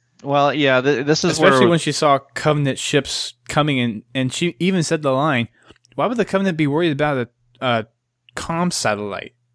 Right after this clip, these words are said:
Speaker 1: Yeah, i-, i-, this is, i-, th-, this is where the game, uh, from a story point of view, starts to get real problematic to me. Um, either because of elements of the story that I feel don't really make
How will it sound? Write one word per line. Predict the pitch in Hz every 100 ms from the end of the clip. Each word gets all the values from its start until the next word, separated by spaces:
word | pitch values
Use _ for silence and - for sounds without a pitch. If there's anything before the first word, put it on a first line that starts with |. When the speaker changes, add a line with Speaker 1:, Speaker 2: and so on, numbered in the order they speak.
| _ _ _ _ _ -
Speaker 1:
Yeah, | 82 78 - _ -
i-, | 101 -
i-, | 117
this | 131 -
is, | 123 104
i-, | 120
th-, | 120 120
this | 120 131 -
is | 123 113
where | 110 104 98 95
the | 101 92
game, | 82 90 85 85 85 85 -
uh, | 82 85 82
from | - 82
a |
story | - 90 82
point | 80 - 82
of | 80
view, | 80 78
starts | 78 - 80 -
to | 85
get | 80
real | 85 80
problematic | - 82 82 82 80 80 -
to | -
me. | 78 78 - - - - -
Um, | 92 85 80 82 78
either | 98 92 87
because | - 92 92
of | 85
elements | 87 87 85 -
of |
the | 85
story | 78 90 82 82
that | 78
I |
feel | 80 90 78 76 _ _ _ _ _ - - - - - -
don't | 95 87 82
really | 85 82 82
make | 80 82 -